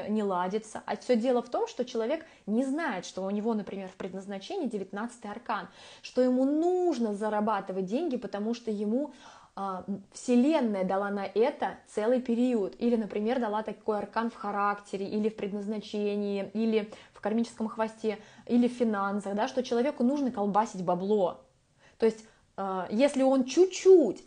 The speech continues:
чуть-чуть начнет что-то в этом направлении делать, он начнет зарабатывать, представляете? А если человек об этом не знает, он может думать, что "Нет, деньги — это не мое". Потому что, как правило,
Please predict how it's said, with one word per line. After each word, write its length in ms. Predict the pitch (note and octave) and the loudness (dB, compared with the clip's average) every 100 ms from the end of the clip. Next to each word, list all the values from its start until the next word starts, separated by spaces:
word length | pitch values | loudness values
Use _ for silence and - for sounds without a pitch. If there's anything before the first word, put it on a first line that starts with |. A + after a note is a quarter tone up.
| _ | _
чуть-чуть 720 | - G#4+ A#4 A#4 - G4+ C#4+ | 8 12 12 10 6 6 8
начнет 400 | A#3 A#3+ D4 D4+ | 2 -2 -2 -2
что-то 340 | B3 C4+ C4 A3+ | -2 0 0 0
в 40 | |
этом 220 | A3 A3 | 0 -2
направлении 500 | A3 B3 B3 B3 G#3+ | -2 0 0 0 0
делать, 400 | G3 C#4 F#4+ B3+ - | 0 0 0 -2 -2
он 180 | A#3 | 0
начнет 320 | B3 G#3 A#3 G#3 | 0 0 -4 -4
зарабатывать, 640 | G#3+ G#3 A3+ G#3+ F#3 F3 | -4 0 2 0 -4 -12
представляете? 680 | F3+ - F#3+ A3+ D4+ - - - - - - | -16 -8 -4 -2 -4 -6 -16 -20 -20 -20 0
А 500 | G#3 G#3 G#3 G3+ - | 2 4 4 2 -2
если 380 | A3 B3 C#4 A#3 | 0 2 2 0
человек 320 | A3 A3+ A3 | -4 -2 -2
об 120 | G#3+ | -2
этом 220 | G#3+ G#3+ G3 | -2 -4 -4
не 100 | G3+ | -4
знает, 380 | G#3+ F#4+ E4+ | 0 2 2
он 120 | A3 A3 | 2 2
может 280 | A#3+ A3+ | 0 0
думать, 260 | G#3 D4+ B3 | 0 0 -2
что 160 | - A#3 | -2 -2
"Нет, 220 | D4 A#3 | 0 0
деньги — 260 | A#3+ B3 | 0 0
это 120 | G#3+ A3 | -2 -2
не 60 | |
мое". 340 | G#3+ A3+ G#3+ - - _ _ - - - | -4 -4 -6 -8 -18 _ _ -20 -20 -18
Потому 240 | - B3 B3+ | -2 0 0
что, 160 | B3 | -2
как 240 | A#3+ A#3+ - | -2 -2 0
правило, 600 | C4+ D4+ G4 C4+ G#3 | 4 6 6 4 2